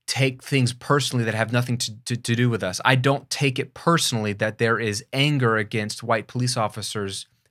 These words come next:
just because I'm a white man. Um, it's not personal in that sense. The anger is justified because the crime, let's call it what it is, it was a crime, was an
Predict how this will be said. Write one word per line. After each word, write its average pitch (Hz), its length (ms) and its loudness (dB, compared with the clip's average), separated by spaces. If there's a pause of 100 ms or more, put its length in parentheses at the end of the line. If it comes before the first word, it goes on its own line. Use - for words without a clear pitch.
(100)
just - 140 -8
because 117 260 -4
I'm 104 160 -2
a 101 60 -4
white 101 260 0
man. 101 340 -12 (680)
Um, 101 440 -6 (1200)
it's 120 220 -6
not 123 280 2 (520)
personal 127 520 2
in 107 60 0
that 110 220 -2
sense. - 540 -2
The 123 400 -4
anger 135 380 2
is 104 180 -4
justified 123 640 0
because 104 400 -6
the 104 140 -4
crime, 117 840 -2 (560)
let's 104 220 -8
call 110 200 0
it 104 60 -2
what 107 100 -6
it 120 60 -2
is, 101 120 -4
it 101 80 -8
was 101 120 -8
a 110 40 -8
crime, 101 460 -6 (720)
was 107 260 -4
an 110 240 -10